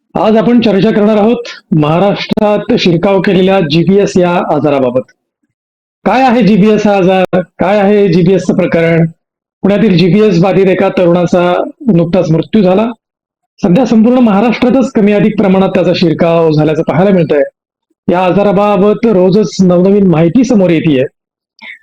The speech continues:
अ, या रोगाची लागण झाल्यानंतर तुमच्या शरीरातली रोगप्रतिकारक शक्ती, अ, आजूबाजूच्या मज्जासंस्थेवर हल्ला करते आणि याची बरीचशी लक्षणं चिकुनगुन्याशी साधर्म्य असलेली आहेत,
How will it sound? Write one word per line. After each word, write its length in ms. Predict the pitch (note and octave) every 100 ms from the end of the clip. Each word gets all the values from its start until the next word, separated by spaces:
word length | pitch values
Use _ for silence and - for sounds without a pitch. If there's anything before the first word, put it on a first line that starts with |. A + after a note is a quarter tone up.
| -
अ, 100 | G#3+
या 160 | A3 A3+
रोगाची 380 | B3+ A#3+ B3+ A3
लागण 360 | F#3+ F3+ A#3+
झाल्यानंतर 480 | G#3+ A3+ A3+ A#3 A#3+
तुमच्या 340 | G3+ G#3+ B3 A3
शरीरातली 600 | G#3 G3+ G3 G#3 G#3 A3
रोगप्रतिकारक 680 | G#3 G3+ A3 G#3 G#3+ A3 G#3 G#3
शक्ती, 460 | F3 - G#3+ A3 B3
अ, 40 |
आजूबाजूच्या 760 | G3 F3+ F3 E3+ G3 G3 G3+ G#3
मज्जासंस्थेवर 880 | F#3 D#3+ G3 F3 F3+ - F#3+ F#3 F#3
हल्ला 400 | G#3+ - F3 G#3
करते 320 | G#3 G3+ B3+ - _ _ _ _ _ _ -
आणि 260 | F#3+ A3
याची 220 | A#3 G#3+
बरीचशी 520 | A#3 F3 B3+ C4+ D4+ A#3+
लक्षणं 420 | - - B3 C4+
चिकुनगुन्याशी 960 | - G#3+ B3 C4+ A#3+ A3+ A3 G#3+ C4+
साधर्म्य 420 | G#3+ F3+ F3+ F#3+
असलेली 320 | E3+ - E3+ F3
आहेत, 240 | C3 D3